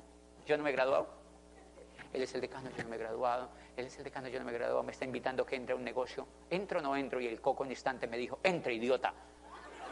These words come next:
Y entré, yo firmé un papel allí, él se puso, yo creo que él casi se orina de la felicidad. Porque yo era un líder en el, en el, en el medio y entonces firmé el negocio. Yo lo vi ca-, cara de alegre y me dijo, "No, vamos a ser millonarios", y volví y me repetía. Yo, uy, qué susto, de verdad,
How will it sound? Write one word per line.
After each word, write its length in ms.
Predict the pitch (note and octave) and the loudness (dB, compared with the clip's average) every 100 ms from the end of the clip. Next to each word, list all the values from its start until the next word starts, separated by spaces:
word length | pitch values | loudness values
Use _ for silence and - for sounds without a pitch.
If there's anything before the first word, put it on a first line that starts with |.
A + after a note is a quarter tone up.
| - - - - - - - - - - - - - - - | -8 -6 -6 -6 -6 -6 -6 -8 -8 -8 -10 -10 -12 -12 0
Y 80 | C3+ | 6
entré, 300 | D3 D3+ A3+ | 10 12 12
yo 140 | F#3 F3 | 12 10
firmé 280 | E3 D#3+ | 8 6
un 100 | E3+ | 8
papel 260 | C#3+ C#3 E3 | 8 12 12
allí, 240 | E3+ B3 | 12 10
él 140 | A3 D#3 | 10 10
se 160 | - | 4
puso, 200 | D3 E3+ | 2 4
yo 100 | E3+ | 4
creo 160 | G3 B3 | 4 4
que 80 | A3+ | 2
él 80 | G#3 | 2
casi 260 | F#3+ - | 0 -2
se 160 | - D#3 | 2 6
orina 380 | C#3+ F3 D#3+ C#3 | 6 6 4 4
de 80 | |
la 100 | B2 | 6
felicidad. 580 | B2 C3 C3 C3+ D3+ D3+ - - - - - - - - - - - | 4 2 0 8 10 10 6 -10 -8 -6 -6 -6 -6 -6 -6 -2 8
Porque 200 | G3 A3+ | 10 12
yo 100 | D4+ | 12
era 120 | D4 | 12
un 180 | B3 G3+ | 12 10
líder 340 | A3 A3 G3 | 8 12 12
en 140 | G#3 F#3+ | 12 10
el, 160 | F#3+ | 8
en 160 | F#3 F3 | 8 8
el, 160 | E3 D#3+ | 8 8
en 100 | E3+ | 6
el 120 | D#3+ | 6
medio 440 | F3+ A3 A#3 F#3+ G3 | 8 10 10 12 10
y 80 | F3+ | 10
entonces 260 | D#3 G3 | 8 6
firmé 360 | - F3+ E3+ F#3 | 8 6 8 6
el 100 | F3 | 6
negocio. 320 | E3+ F#3+ D3+ | 6 6 6
Yo 80 | G3 | 4
lo 80 | G3+ | 4
vi 180 | B3 | 4
ca-, 260 | - G#3+ F#3 | 8 8 6
cara 280 | - G3+ G3+ | 8 10 10
de 80 | F#3 | 8
alegre 360 | F3 G#3+ G#3 | 8 6 6
y 40 | G#3 | 6
me 60 | |
dijo, 120 | G3 G3+ | 6 6
"No, 80 | |
vamos 280 | G3 A#3 G#3+ | 6 6 4
a 40 | G#3+ | 2
ser 140 | G#3 | 2
millonarios", 480 | F#3 F3 F#3+ G#3+ F#3 | 4 4 6 8 10
y 40 | |
volví 220 | F#3 E3+ | 10 10
y 40 | F3+ | 6
me 80 | F3 | 6
repetía. 440 | F3 E3+ A3+ A3 | 6 6 6 6
Yo, 160 | D3+ D#3+ | 6 4
uy, 140 | G#3 | 4
qué 160 | - F3+ | 2 4
susto, 380 | F#4 G#4 B3 | 4 10 12
de 60 | A3+ | 12
verdad, 200 | A3 | 12